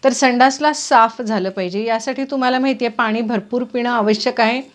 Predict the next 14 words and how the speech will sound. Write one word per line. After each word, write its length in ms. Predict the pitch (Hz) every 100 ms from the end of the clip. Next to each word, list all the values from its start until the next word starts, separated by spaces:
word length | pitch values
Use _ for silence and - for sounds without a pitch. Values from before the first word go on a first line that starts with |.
| _ _ _ _ _ _ _ _ -
तसंच 300 | 254 302 254
बऱ्याच 340 | 254 240 254
वेळेला 380 | 262 254 254 277 302
उन्हाळ्याच्या 600 | 254 214 220 233 233 262
दिवसामध्ये 720 | 240 220 208 226 240 262 196 208 - _ _ _ _ _ _ _ _ - - - - -
आपण 320 | 202 247 254 - 220
घरात 500 | 180 226 240 294 262
बसून 400 | 233 214 254 254
असतो, 600 | 233 208 - 196 214 _ _ _ _ _ _ -
एका 240 | 226 220 254 254
खुर्चीवर 520 | 233 196 311 320 320
बसून 300 | 254 247 240
असतो, 380 | 226 214 - 226
कारण 320 | 226 247 247